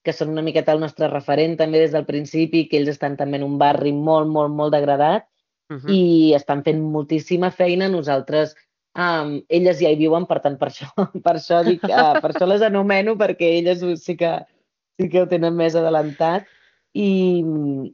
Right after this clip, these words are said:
Speaker 1: i, doncs, fer, eh, o sigui, aquest procés és,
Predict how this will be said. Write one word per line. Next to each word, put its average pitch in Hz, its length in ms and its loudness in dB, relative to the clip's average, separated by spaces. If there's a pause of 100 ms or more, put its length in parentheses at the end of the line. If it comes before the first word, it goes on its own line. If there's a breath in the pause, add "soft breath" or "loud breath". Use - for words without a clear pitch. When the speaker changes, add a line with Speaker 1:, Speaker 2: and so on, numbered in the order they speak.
(140)
Speaker 1:
i, 180 120 2
doncs, 165 380 2
fer, 165 200 4
eh, 156 200 -2
o 165 60 -6
sigui, 151 240 -6
aquest 147 180 -4
procés 170 640 2 (140)
és, 190 260 -2